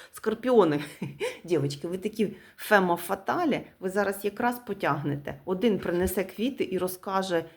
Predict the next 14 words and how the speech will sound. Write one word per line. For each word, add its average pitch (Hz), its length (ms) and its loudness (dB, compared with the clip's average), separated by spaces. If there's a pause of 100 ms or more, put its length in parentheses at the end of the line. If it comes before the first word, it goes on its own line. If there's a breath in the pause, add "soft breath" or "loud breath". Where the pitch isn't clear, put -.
як 175 160 -2
гарно 185 400 4
блищать, 170 760 -2
е, 151 360 0 (400 loud breath)
сніжинки 185 840 2
на 156 540 2 (120)
твоїх, 170 500 -6
е, 147 200 2
твоєму 170 420 2
волоссі, 196 680 2 (260 loud breath)
а 185 160 2
другий 233 380 4
просто 170 1000 2 (440)
буде 196 520 2